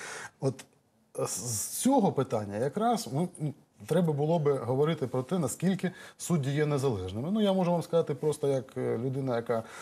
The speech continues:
ну, ча-, п-, працює в цій галузі, що судді Верховного суду є найбільш, е,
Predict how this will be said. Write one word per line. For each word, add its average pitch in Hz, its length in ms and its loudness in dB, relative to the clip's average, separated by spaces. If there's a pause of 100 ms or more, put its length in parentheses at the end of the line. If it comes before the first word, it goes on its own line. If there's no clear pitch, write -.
(200)
ну, 113 100 -6 (420)
ча-, 147 220 2 (280)
п-, 139 140 2 (140)
працює 185 440 4
в 123 100 0
цій 135 160 -2
галузі, 113 400 0
що 110 180 -6
судді 151 280 -2
Верховного 190 500 0
суду 160 240 -4
є 160 180 0
найбільш, 165 800 0 (540)
е, 120 460 2